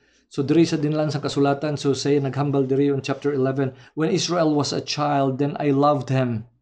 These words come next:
and called my son out of Egypt. As they called them, so they went from them. They sacrificed unto Baalim and burnt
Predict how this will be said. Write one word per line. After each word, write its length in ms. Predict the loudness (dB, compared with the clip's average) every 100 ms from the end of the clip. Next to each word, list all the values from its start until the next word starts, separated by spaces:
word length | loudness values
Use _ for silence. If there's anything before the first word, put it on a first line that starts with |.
| _ _ _ _ _ _ _ _ -6
and 240 | -6 -4
called 240 | -2 0 0
my 160 | -2
son 400 | -2 -2 -2 -2
out 240 | -4 -2 -2
of 160 | 0
Egypt. 400 | 0 0 -4 -8 _ _ _ _ _ _ _ _ _ _ _ _ _ -8
As 160 | -4
they 160 | 0 0
called 320 | 2 0 2
them, 160 | 2 0
so 240 | 0 0
they 240 | 2 2 2
went 400 | 2 -2 -4 -8
from 320 | -4 -2 -2
them. 320 | -2 -2 0
They 160 | 0 0
sacrificed 720 | 0 -2 -2 -4 -2 -2 -2
unto 240 | -6 -4
Baalim 640 | -2 -2 -2 -2 -2 -2 -4
and 160 | -4
burnt 320 | -2 -4 -6